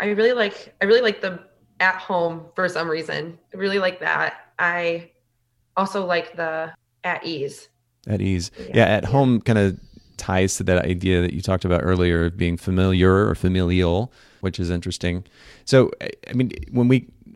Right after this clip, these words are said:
Speaker 2: if we're gonna come up with a statement, um, that represents this idea, uh, just as an initial thought process,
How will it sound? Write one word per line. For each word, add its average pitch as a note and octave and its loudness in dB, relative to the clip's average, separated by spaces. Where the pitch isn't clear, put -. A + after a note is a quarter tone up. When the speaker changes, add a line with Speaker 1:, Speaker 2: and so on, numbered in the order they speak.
Speaker 2:
if A2 -2
we're C3+ -2
gonna C#3 2
come A2 2
up A2 2
with G2 -2
a F2+ -2
statement, - -2
um, F2 -4
that F#2 -2
represents F#2 0
this - -4
idea, E2 -2
uh, E2+ -6
just F#2 -6
as G#2 0
an G2 2
initial G2 0
thought F#2 0
process, E2+ 0